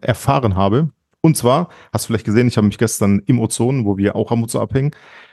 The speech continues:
habe ich mich mit der Romina getroffen. Jetzt, wer ist Romina? Äh, Romina kenne ich schon, die ist, ist ein Mädchen aus Port-, also eine Frau aus Pforzheim, die, ähm, ist ein bisschen jünger als ich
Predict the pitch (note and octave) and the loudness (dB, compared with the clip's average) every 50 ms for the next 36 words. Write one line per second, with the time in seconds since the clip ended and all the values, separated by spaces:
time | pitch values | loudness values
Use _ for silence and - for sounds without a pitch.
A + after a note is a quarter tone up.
0 | _ _ _ _ _ - G#2+ A2+ B2+ - - C#3 - - B2+ A#2+ - C3 A#2+ A2+ | _ _ _ _ _ -2 2 2 2 2 2 0 2 2 0 2 4 4 4 4
1 | G#2+ G2 G#2+ A#2 B2 D3 F3+ G#3 F#3 B2 F#2+ G2 - - G2+ F#2+ - - - - | 4 4 2 4 4 4 4 2 2 0 -2 -4 -6 -8 -14 -12 -10 -12 -12 -12
2 | - _ _ _ _ _ _ _ - A2 F2 F#2 G#2+ G#2 G2+ - - A2 G#2+ G#2+ | -12 _ _ _ _ _ _ _ -6 -4 -2 0 0 0 0 0 0 2 2 4
3 | B2 C3 A#2 F#2+ F2 F#2 F#2 _ _ _ _ _ _ _ _ _ _ _ _ _ | 4 4 2 0 -2 -4 -8 _ _ _ _ _ _ _ _ _ _ _ _ _
4 | _ _ _ _ _ _ _ _ - A2+ A2+ F#2+ A#2 C3+ C#3+ C#3 B2 - B2+ B2 | _ _ _ _ _ _ _ _ -2 -2 2 2 4 4 4 2 2 2 2 2
5 | A#2 - - B2 A2+ A2 G#2 F#2+ F#2 A2 G2+ F#2+ - G#2+ E2+ G2+ - A2 A2 G#2+ | 2 2 2 2 2 2 2 2 0 -2 -2 -2 -6 -6 -6 -6 -2 0 2 4
6 | A#2+ C3 - - A2 G2 - - A#2+ A#2+ - A2+ G2 G2 F#2+ - - - G#2 G#2+ | 4 4 4 2 0 0 0 0 -2 0 0 0 0 0 0 0 0 0 2 2
7 | A#2+ A#2 G#2+ A2+ - - - - A#2+ A#2+ - - C3+ C#3 C#3 _ _ - - - | 2 2 0 -4 -6 -6 -4 -2 -2 -2 0 -2 -2 -2 -2 _ _ -20 -20 -20
8 | - - - - - _ _ - - G2 G2+ G2+ G2+ F#2+ F#2+ F#2+ F#2+ - - - | -20 -20 -20 -20 -20 _ _ -4 0 2 4 4 4 4 2 2 0 -2 -4 -4
9 | G2+ F#2 F2+ F#2 F#2 F#2 F#2 F#2 G2 - - - - G#2 G2+ - A2+ A2+ B2+ D3+ | -4 -2 -2 0 0 0 0 0 -2 -4 -6 -8 -6 -6 -2 2 4 4 4 4
10 | D3 C3+ - - E3 - - | 2 0 0 -2 -4 -6 -6